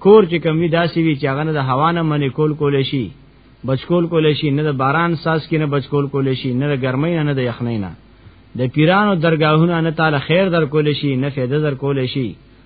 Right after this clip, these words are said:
نه تا نه ضرر دفع کولی شي. ها، صرف دومره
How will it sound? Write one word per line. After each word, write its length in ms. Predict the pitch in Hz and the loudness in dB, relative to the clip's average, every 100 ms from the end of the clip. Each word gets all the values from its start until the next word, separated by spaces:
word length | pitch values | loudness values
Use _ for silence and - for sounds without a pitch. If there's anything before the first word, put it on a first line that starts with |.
| _ | _
نه 120 | 151 175 | -6 -2
تا 180 | 190 | -2
نه 100 | 185 | 0
ضرر 300 | 160 143 170 | 0 0 0
دفع 280 | 170 160 139 | 0 0 0
کولی 320 | 131 151 143 131 | -2 0 2 0
شي. 180 | 135 95 - - - - - | -2 -4 -10 -20 -20 -20 -8
ها، 180 | 151 190 | 0 0
صرف 280 | 170 202 202 | 2 0 0
دومره 340 | 151 196 190 | 2 2 2